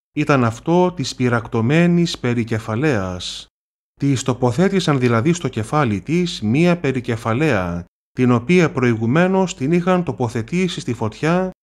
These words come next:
και η οποία είχε κοκκινήσει. Πρόκειται για ένα από τα σκληρότερα βασανιστήρια εκείνης της εποχής,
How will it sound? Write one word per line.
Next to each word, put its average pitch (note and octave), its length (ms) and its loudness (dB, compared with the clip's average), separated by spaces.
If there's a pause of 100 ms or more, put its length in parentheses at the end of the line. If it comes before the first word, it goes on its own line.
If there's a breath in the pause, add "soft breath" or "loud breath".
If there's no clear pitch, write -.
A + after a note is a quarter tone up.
(120)
και B2+ 240 2
η A#2+ 60 4
οποία C3+ 380 2
είχε F3 340 0
κοκκινήσει. A#2 1040 -2 (840)
Πρόκειται F#3+ 500 2
για C#3 180 2
ένα F3 480 2
από B2 180 -4
τα B2 100 -4
σκληρότερα B2+ 720 0
βασανιστήρια A2 1000 0
εκείνης A#2 540 -2
της - 120 -8
εποχής, A#2+ 640 -4